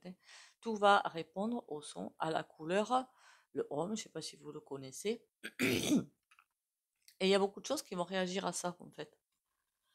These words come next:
Euh, j'avais déjà fait, je crois, et qu'il y est toujours sur la chaîne, le tirage sur les Atlantes, l'Atlantide.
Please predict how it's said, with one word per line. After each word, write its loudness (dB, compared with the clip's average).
Euh, 2
j'avais 0
déjà 0
fait, -8
je -8
crois, -8
et -8
qu'il -18
y -6
est -8
toujours -10
sur -8
la 2
chaîne, -6
le -8
tirage -10
sur -10
les -6
Atlantes, -8
l'Atlantide. -12